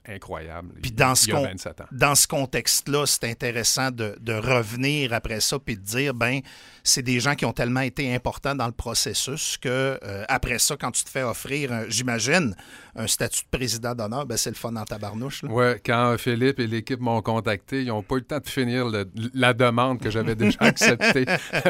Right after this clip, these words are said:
Speaker 1: pour être le prochain président d'honneur pour la campagne.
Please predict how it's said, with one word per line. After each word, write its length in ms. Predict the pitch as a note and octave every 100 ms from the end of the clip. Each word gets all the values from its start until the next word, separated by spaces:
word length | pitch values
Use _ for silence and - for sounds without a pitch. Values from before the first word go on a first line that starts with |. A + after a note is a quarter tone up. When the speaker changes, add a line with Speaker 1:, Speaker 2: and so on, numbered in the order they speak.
| C#3+
Speaker 1:
pour 160 | C3 -
être 160 | C3 B2
le 80 |
prochain 340 | G#2+ G#2+ G2+ A2+
président 380 | G2+ F#2+ G2 G2
d'honneur 280 | F#2+ G2
pour 140 | F#2+ F#2
la 100 | E2+
campagne. 360 | E2 D#2+ E2